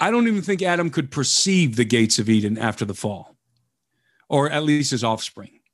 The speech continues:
So are the cherubim and the flaming sword there to keep mankind out, or is it there to keep out the dragon and his insurgent,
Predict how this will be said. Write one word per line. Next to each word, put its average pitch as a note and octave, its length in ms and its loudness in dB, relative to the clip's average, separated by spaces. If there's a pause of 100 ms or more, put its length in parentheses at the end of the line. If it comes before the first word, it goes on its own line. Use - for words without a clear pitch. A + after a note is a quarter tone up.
(880)
So E3+ 280 4
are F3+ 280 2
the D#3 120 -4
cherubim G#3 640 2
and F3+ 80 -2
the E3 40 -4
flaming E3+ 380 0
sword D#3+ 380 2
there C#3+ 160 2
to B2 100 -4
keep D3 380 -4 (100)
mankind C#3 800 2
out, G#3+ 420 2 (100)
or C#3 720 2 (680)
is B2 180 2
it B2+ 160 0
there B2+ 180 2
to B2 100 -4
keep C#3 300 -2
out A2+ 540 -2
the C3 120 -4
dragon G#2+ 640 -2 (540)
and B2 120 2
his A#2 160 4
insurgent, B2 760 2